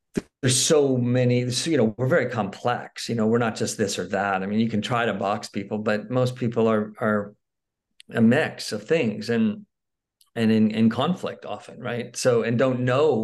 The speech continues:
like you said, exactly what they want, but, um, that curiosity to know people,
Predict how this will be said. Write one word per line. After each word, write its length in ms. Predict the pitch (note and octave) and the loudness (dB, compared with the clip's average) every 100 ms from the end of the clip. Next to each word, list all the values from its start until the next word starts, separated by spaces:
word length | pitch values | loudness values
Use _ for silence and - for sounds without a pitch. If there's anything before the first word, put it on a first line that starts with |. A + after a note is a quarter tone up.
| G#2+ | -2
like 180 | A2 A2 | -4 0
you 60 | G#2+ | 0
said, 400 | D3 E3 F#2+ E2 | 0 0 -2 -6
exactly 480 | G#2+ B2 A2+ - | -4 -2 -2 -2
what 160 | A2 G#2 | -2 0
they 60 | B2+ | 0
want, 200 | C3 A2 | 0 0
but, 220 | A2 - - - - _ _ _ | -2 -4 -16 -20 -20 _ _ _
um, 560 | B2+ A#2+ A2+ A2 A2 - _ _ _ - | 0 2 4 4 2 -4 _ _ _ -14
that 400 | C#3 B2+ C3 B2 | -6 -2 0 0
curiosity 1120 | - D3 A#2 A2 B2 C#3 B2 A#2 A2+ G#2+ G#2+ | 0 2 2 0 -2 -2 0 2 4 2 0
to 140 | - A#2 | -2 2
know 360 | A2 A2+ B2 | 4 4 2
people, 640 | - - G2 - - - _ | -2 -6 -8 -8 -12 -12 _